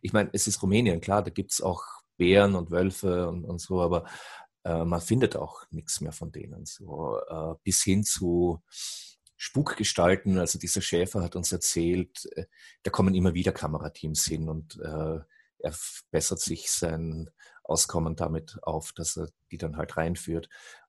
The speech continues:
Äh, und da hat er erzählt, dass er bei, äh, so einer Führung stehen bleiben musste, weil er das Gefühl hatte, es, da ist etwas. Ähm, und nach kurzer Zeit konnte er weitergehen.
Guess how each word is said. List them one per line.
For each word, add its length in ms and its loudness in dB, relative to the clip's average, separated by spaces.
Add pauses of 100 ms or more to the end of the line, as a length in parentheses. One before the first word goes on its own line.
(140)
Äh, 60 -10
und 440 -6
da 80 -2
hat 120 -2
er 60 0
erzählt, 480 -2
dass 180 -6
er 280 -2 (140)
bei, 300 2
äh, 580 2
so 160 -2
einer 140 -4
Führung 760 0 (340)
stehen 360 2
bleiben 220 0
musste, 400 4
weil 120 4
er 60 2
das 180 -2
Gefühl 560 -2
hatte, 600 2 (880)
es, 580 4 (200)
da 80 0
ist 400 -2 (120)
etwas. 800 0 (280)
Ähm, 520 -2 (120)
und 100 -4
nach 140 -4
kurzer 240 -2
Zeit 240 -2
konnte 220 -2
er 60 0
weitergehen. 580 -2